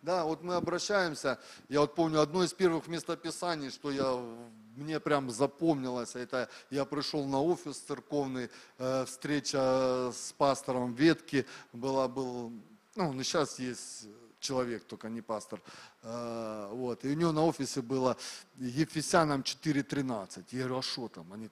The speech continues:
«То это надо знать наизусть». Что ты спрашиваешь? Я говорю: «А где его знать?» Я говорю: «Я не знаю даже, где прочитать, чтобы знать».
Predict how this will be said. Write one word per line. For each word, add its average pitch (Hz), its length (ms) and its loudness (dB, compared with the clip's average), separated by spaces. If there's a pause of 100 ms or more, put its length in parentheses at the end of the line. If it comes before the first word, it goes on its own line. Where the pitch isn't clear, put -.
«То 113 140 -14
это 117 200 -12
надо 120 300 -6
знать 117 300 -10
наизусть». 131 720 0 (280)
Что - 160 -12
ты 113 120 -16
спрашиваешь? 120 400 -4
Я 127 40 -2
говорю: 123 160 -8 (280)
«А 127 80 -8
где 160 220 -6
его 147 200 -2
знать?» 127 280 -2
Я 117 80 0
говорю: 117 160 -2
«Я 123 120 0
не 127 100 -4
знаю 131 220 0
даже, 123 220 -2
где 123 120 -2
прочитать, 127 560 -2
чтобы 104 260 -8
знать». 98 280 -10